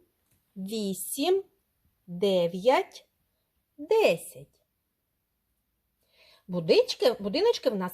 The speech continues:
пронумеровані. Але на деяких номерочки відпали. Неподобство, треба нам, е, їх повісити назад. Тож давайте подивимося, в яких будиночках пропущений номер.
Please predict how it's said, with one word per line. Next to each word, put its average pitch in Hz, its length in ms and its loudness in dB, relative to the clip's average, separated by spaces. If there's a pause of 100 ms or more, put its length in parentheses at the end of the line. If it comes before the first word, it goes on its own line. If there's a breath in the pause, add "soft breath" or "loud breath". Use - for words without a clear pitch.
пронумеровані. 294 1200 2 (1000 soft breath)
Але 254 480 6
на 240 180 -4
деяких 392 760 2 (200)
номерочки 285 760 -2 (280)
відпали. 277 920 4 (1040)
Неподобство, 247 1040 0
треба 240 480 2
нам, 294 260 -2 (120)
е, 214 120 -4
їх 214 380 -10
повісити 208 680 -6
назад. 220 420 -4 (120)
Тож 220 140 -6
давайте 254 360 -2
подивимося, 247 640 -2
в 240 60 -2
яких 269 440 0
будиночках 285 760 -2
пропущений 262 960 -4
номер. 233 540 -4